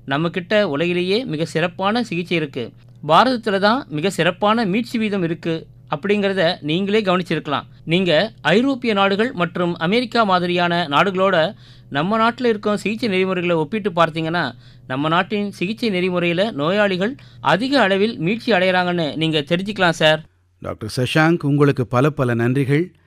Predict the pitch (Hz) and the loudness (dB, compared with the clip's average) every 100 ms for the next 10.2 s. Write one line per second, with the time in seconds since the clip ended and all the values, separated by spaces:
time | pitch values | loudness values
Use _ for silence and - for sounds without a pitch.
0 | _ _ 165 170 170 175 156 240 196 160 | _ _ 0 0 0 -2 0 0 0 -2
1 | 151 160 107 - _ 135 180 214 170 123 | 0 -2 -2 -8 _ 0 2 2 2 0
2 | 123 - 185 190 202 - 117 170 160 127 | -2 0 2 2 2 0 -2 -2 0 0
3 | 135 143 117 110 110 113 98 85 - _ | -2 -2 -4 -4 -6 -6 -8 -12 -16 _
4 | _ _ _ _ 170 196 196 165 151 165 | _ _ _ _ 0 4 4 2 0 -2
5 | 139 143 120 101 117 120 - - - _ | 0 0 -2 -4 -6 -6 -10 -18 -20 _
6 | _ _ _ - 156 143 110 90 80 - | _ _ _ 0 2 2 -2 -8 -14 -18
7 | _ _ _ - 151 185 175 170 151 143 | _ _ _ -2 2 4 6 4 2 0
8 | 135 185 208 170 139 131 143 127 123 139 | 0 2 2 0 -2 0 -2 0 -2 -2
9 | 135 113 135 180 - 110 110 113 107 92 | -2 -2 0 0 -2 -4 -4 -4 -6 -8
10 | 98 - | -12 -12